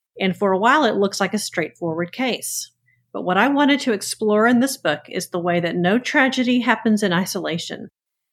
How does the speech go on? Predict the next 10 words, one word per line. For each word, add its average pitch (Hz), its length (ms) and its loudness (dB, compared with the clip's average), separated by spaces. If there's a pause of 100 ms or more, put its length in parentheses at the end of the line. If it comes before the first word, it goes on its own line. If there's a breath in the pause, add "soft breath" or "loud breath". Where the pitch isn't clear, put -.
(160)
An 196 140 4
accident 240 520 2
in 247 120 2
childhood 208 720 -2
can 175 80 -12
have 175 320 -2
ramifications 175 1080 -2
a 185 80 -4
decade 170 420 -4
later. 190 360 -4